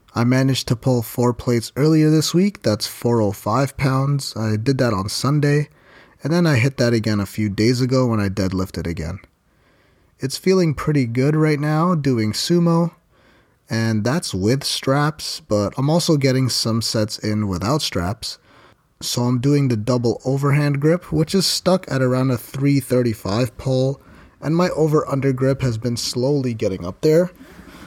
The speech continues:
So I held three sixty-five pounds without straps. With straps though, like I said, I got in a few sets of four oh five this week, which is feeling pretty damn heavy.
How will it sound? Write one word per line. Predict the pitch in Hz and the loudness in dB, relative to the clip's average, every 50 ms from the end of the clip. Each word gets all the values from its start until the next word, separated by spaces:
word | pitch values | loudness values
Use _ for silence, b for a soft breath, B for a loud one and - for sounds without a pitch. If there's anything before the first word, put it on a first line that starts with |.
| B B B | B B B
So | - - - 185 180 | -8 -4 0 2 4
I | 185 185 | 4 4
held | 175 175 185 190 185 185 175 - - | 4 4 4 4 4 2 0 -2 -4
three | 151 143 147 139 | -2 0 0 0
sixty-five | 120 - 135 120 - - 110 98 - - 110 104 104 107 - | 0 -2 -4 -4 -4 -4 -8 -6 -4 -4 -2 -2 -2 -4 -4
pounds | - 110 101 101 104 104 - | -4 -4 -4 -4 -4 -4 -4
without | - 98 92 90 76 - | -4 -4 -4 -4 -6 -8
straps. | - - - 80 69 - - - - - - - - _ _ _ b b b b b b b b b b b b b - | -10 -10 -10 -8 -8 -10 -10 -12 -12 -14 -14 -14 -18 _ _ _ b b b b b b b b b b b b b -2
With | - 160 180 160 147 | 0 2 2 0 0
straps | - - - 175 170 175 160 - - | -6 -6 -2 0 2 2 0 -2 -4
though, | - 180 165 165 165 165 | -2 0 2 2 4 2
like | 160 147 131 127 - | 2 2 0 0 0
I | 120 113 | 0 -2
said, | 110 - - - 151 147 147 | -2 -2 -2 0 0 2 2
I | 139 127 | 0 0
got | 117 113 127 123 123 | 0 0 -2 -2 0
in | 120 110 104 | 0 -2 -2
a | 95 | -4
few | - - - 131 135 131 | -6 -6 -4 -2 -2 -2
sets | - - 127 117 - | -2 -2 -2 -2 -2
of | 117 104 - | -6 -8 -8
four | - - 104 101 98 | -4 -2 -2 0 0
oh | 98 104 | -2 -4
five | - - - 117 127 135 131 131 | -6 -4 -4 -2 -2 -2 -2 -2
this | 139 123 - - | -2 -4 -4 -2
week, | 139 139 143 147 147 - - B B B B B B B B | -2 0 0 -2 -4 -8 -18 B B B B B B B B
which | - 165 - | -8 -6 -4
is | - - - | -4 -4 -4
feeling | - - 180 175 170 165 160 156 160 156 147 | -2 0 2 2 2 2 2 2 0 0 -2
pretty | 139 - - 214 208 - _ _ - 214 214 190 | -4 -4 -4 -4 -4 -6 _ _ 0 0 2 2
damn | 170 156 156 156 147 120 | 2 2 2 2 2 2
heavy. | 131 123 107 101 98 101 110 | 0 0 -2 -4 -6 -10 -10